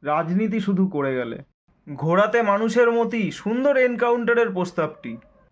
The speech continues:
এত মানুষ রাস্তায়, কোনো জাতি ধর্ম বর্ণ নয়, চাইছে শুধু সুবিচার। তারপরও কি তুমি বোঝো না, আসল দোষীকে কেন খোঁজো না?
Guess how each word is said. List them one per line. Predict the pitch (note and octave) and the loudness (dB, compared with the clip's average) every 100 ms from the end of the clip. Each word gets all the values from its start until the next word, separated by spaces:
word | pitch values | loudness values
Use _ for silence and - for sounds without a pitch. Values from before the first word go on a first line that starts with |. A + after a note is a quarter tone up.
| _ _ _ | _ _ _
এত | E3+ D#3+ A3 A3+ | -4 -2 0 0
মানুষ | A#3+ A#3+ F#3 | 0 -2 2
রাস্তায়, | E3+ F#3+ - G#3 E3 B2 C3 _ _ | 2 2 -2 -2 0 -2 -10 _ _
কোনো | G3 A#3 | -4 -2
জাতি | G3 F#3 F#3 A#3+ G3 | 2 0 0 0 2
ধর্ম | G#3 A3 A#3 D#3+ | 2 2 0 2
বর্ণ | F3 G#3 G#3 | 0 2 0
নয়, | D#3 B2+ B2 D#3 | 0 -2 -6 -4
চাইছে | E3+ F3 A3+ | -2 -2 -2
শুধু | G3+ A#3+ A#3+ | 0 -2 -2
সুবিচার। | G3 G3 G3+ F#3 B2 A2 _ | 0 0 2 0 -2 -4 _
তারপরও | C#3+ D#3+ F#3+ A3+ A#3+ | -4 -2 0 0 0
কি | C4 | -2
তুমি | B3 B3 D#3+ | -2 -2 0
বোঝো | D#3+ F#3 A#3 | 0 2 2
না, | G3+ A#2+ - _ _ _ | 0 -2 -10 _ _ _
আসল | D#3 D#3+ A#3+ | -8 -2 0
দোষীকে | A#3 B3 A#3 A#3 - | 0 -2 -4 -6 -2
কেন | G3 C4+ D#4 | 0 2 2
খোঁজো | B3 A3+ F#3+ | 2 2 0
না? | C3 | -2